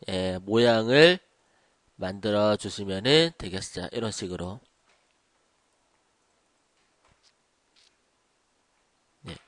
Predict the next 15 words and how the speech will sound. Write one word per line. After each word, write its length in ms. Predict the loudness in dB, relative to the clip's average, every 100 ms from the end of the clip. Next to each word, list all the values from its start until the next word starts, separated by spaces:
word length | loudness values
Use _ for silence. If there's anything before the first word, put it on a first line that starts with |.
| _ -20 -20 _
그런데 760 | 6 6 8 10 10 10 6 0 -14 -20 -20 -8
이때 480 | -6 -6 6 10 12
여러분들 540 | 12 12 8 8 8 8
주의할 520 | 8 10 12 12 8
점이 280 | 6 6 6
있는데, 680 | 2 0 0 4 8 8 6 -8 -20 -12 4
패턴은 680 | 4 8 10 12 12 12 6 _ _ _ _ _
투명도라든가 1400 | 0 4 8 8 8 10 10 8 2 2 4 4 4 4 2 -6 -20 -18
아니면은 520 | -10 -6 -2 0 2 2
색상이라든가 1080 | 0 4 8 8 10 10 8 4 2 0 -4 -16 -20 _
그런 200 | 2 6
것들이 420 | 10 10 10 6 8
다 200 | 6 4
적용이 440 | 2 0 0 0
되는데 540 | 0 -2 4 10 10